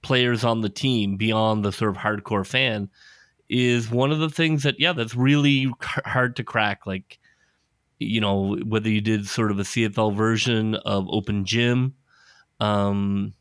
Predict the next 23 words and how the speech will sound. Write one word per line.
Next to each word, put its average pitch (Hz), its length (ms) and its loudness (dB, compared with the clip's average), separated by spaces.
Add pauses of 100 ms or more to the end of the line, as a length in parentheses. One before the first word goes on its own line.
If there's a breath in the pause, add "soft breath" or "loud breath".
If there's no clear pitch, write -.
(140)
you 117 100 0
know, 107 220 2
yeah, 120 420 2
it, 123 160 -2
it's 147 140 2
good. 185 260 2
I, 107 80 0
I 120 220 0
mean, 123 140 0
I'm 123 200 0
great 123 280 0
to 131 80 -6
see 139 140 0
them 123 180 2
in 120 60 2
the 113 80 0
public. 110 380 0
I'd 104 100 0
love 107 320 2
to 104 120 -4
see - 200 -2
that 104 200 0
stuff - 420 -4